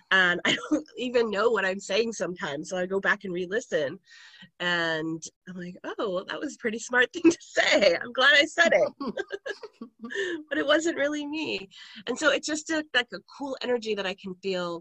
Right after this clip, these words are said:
coming through my throat. But it's just like with the Akashic Records, you would just prac-,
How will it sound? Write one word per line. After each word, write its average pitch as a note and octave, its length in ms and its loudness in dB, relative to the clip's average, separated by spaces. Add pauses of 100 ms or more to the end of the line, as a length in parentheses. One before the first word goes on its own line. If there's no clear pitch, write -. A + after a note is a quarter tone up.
coming F3 240 -6
through F3+ 140 -8
my E3 120 -6
throat. F3 300 -8
But D#3+ 180 -8 (840)
it's A3+ 160 -8
just D4+ 200 0
like D#4 160 2
with C#4+ 120 -6
the A#3 160 2
Akashic G#3+ 520 -6
Records, B3 320 -6
you G3+ 80 -6
would G3 120 0
just G#3 280 -8 (540)
prac-, A3+ 220 0